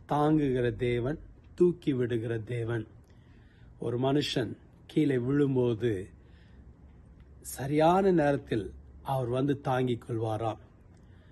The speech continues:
அது மாத்திரல்ல, மடங்கடிக்கப்பட்டவர்கள், எழும்பவே முடியாது என்று நினைக்கப்படுகிறவர்களை கர்த்தர் தூக்கி விடுகிற தேவன். அதுதான் இயேசு கிறிஸ்துவின் அன்பு.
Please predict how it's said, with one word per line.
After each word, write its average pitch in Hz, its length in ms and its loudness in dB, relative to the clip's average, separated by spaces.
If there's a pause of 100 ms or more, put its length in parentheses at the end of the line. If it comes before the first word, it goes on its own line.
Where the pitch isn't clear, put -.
(240)
அது 113 160 -8
மாத்திரல்ல, 135 640 2
மடங்கடிக்கப்பட்டவர்கள், 127 1400 -2
எழும்பவே 151 720 4
முடியாது 170 640 6
என்று 151 220 2
நினைக்கப்படுகிறவர்களை 127 1300 0
கர்த்தர் 123 480 -6
தூக்கி 131 320 -2
விடுகிற 117 340 -2
தேவன். 117 280 -2
அதுதான் 156 340 2
இயேசு 131 360 0
கிறிஸ்துவின் 123 480 -4
அன்பு. 117 460 -4